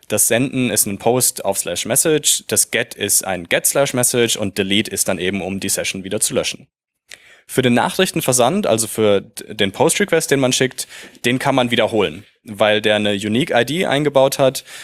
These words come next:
und wenn der Server bemerkt, dass er eine Nachricht nochmal bekommt, dann, äh, sagt er einfach, „Ist okay, ich hab die jetzt bekommen“, äh, filtert aber Duplikate raus. Das heißt, der Client, wenn er sich nicht sicher ist, ob der Server die Nachricht gesehen hat, weil er vielleicht nur die Anfrage geschickt hat, aber die Antwort noch nicht bekommen hat, wenn da ein Verbindungsabbruch in der Mitte war,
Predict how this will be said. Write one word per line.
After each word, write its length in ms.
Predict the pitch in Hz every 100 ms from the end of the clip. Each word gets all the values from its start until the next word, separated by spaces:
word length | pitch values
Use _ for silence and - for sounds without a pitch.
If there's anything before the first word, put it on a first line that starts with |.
| - _
und 400 | 117 117 110 - -
wenn 160 | 113
der 100 | 107
Server 400 | 110 120 113 113
bemerkt, 360 | 110 110 110 -
dass 120 | 107
er 160 | 101 101
eine 160 | 98
Nachricht 680 | 98 104 - 107 98 - - -
nochmal 480 | 95 110 190 170
bekommt, 640 | 165 170 160 160 160 - -
dann, 340 | 110 110 113
äh, 280 | 87 104 101 - - - _ -
sagt 300 | 110 113 131
er 100 | 101
einfach, 200 | 113 113
„Ist 140 | 110
okay, 300 | 107 - 147
ich 100 | 135
hab 120 | 120
die 60 | 110
jetzt 140 | 104
bekommen“, 400 | - - 131 208 - - - - _ _
äh, 280 | 113 113 -
filtert 360 | - 139 147
aber 180 | 131 127
Duplikate 480 | 117 110 110 95 107
raus. 340 | 90 60 -
Das 160 | - 104
heißt, 460 | 110 110 - - 120
der 100 | 110
Client, 400 | - 117 190 147
wenn 120 | 117
er 40 |
sich 160 | 107 107
nicht 160 | 98
sicher 260 | - 120 180
ist, 160 | 165 117
ob 120 | -
der 80 | 101
Server 240 | 107 104
die 100 | 104
Nachricht 320 | 98 107 104
gesehen 300 | 95 90 117
hat, 140 | 180 131
weil 100 | 98
er 80 |
vielleicht 300 | - 95 90
nur 80 | 98
die 120 | 92
Anfrage 400 | 101 123 147 147
geschickt 340 | 139 147 156 -
hat, 120 | 180
aber 120 | 107
die 200 | - 98
Antwort 380 | 85 104 - 110
noch 180 | 107 -
nicht 200 | 107 -
bekommen 380 | 104 95 104 147
hat, 260 | 196 -
wenn 120 | 101
da 80 | 92
ein 80 | 95
Verbindungsabbruch 580 | 95 104 117 123 - 123
in 80 | 113
der 80 |
Mitte 260 | 113 120 117
war, 200 | 113